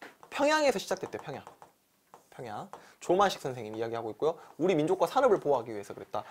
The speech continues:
사회주의로부터 자본과 이익을 추구한다 비판받기도 했다." 근데 결과적으로 "우리의 국산품을 쓰자라고는, 우리 물건 사용하자라는, 우리 땅에서 생산된 물건을 사용하자라고 하는 물산 장려 운동입니다."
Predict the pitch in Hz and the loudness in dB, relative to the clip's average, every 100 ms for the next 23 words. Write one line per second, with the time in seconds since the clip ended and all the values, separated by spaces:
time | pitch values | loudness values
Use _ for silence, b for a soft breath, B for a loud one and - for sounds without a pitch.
0 | B - 262 262 220 180 151 160 165 165 | B 0 4 6 6 4 4 2 2 2
1 | 156 151 143 170 139 - - 127 131 135 | 2 0 -2 -2 -4 -6 -6 -4 -2 0
2 | - 95 B B B 175 175 180 262 202 | 2 2 B B B 4 8 10 10 10
3 | 165 165 139 196 202 165 - 262 285 240 | 6 6 6 6 6 6 8 8 8 4
4 | 220 214 202 147 139 127 120 180 151 139 | 4 4 4 2 0 -2 0 2 4 4
5 | 156 214 202 175 120 110 131 117 B B | 6 4 2 0 -2 -4 -4 -6 B B
6 | B - 180 208 196 190 196 190 185 185 | B 0 4 6 6 2 0 0 2 2
7 | 165 127 143 147 180 147 127 113 127 156 | 2 2 2 0 -2 -2 -2 -2 0 2
8 | 143 - 214 311 - - - _ - - | 2 4 4 4 -6 -20 -20 _ -12 -6
9 | 113 151 185 208 123 82 53 - | -4 0 2 2 0 -8 -12 -16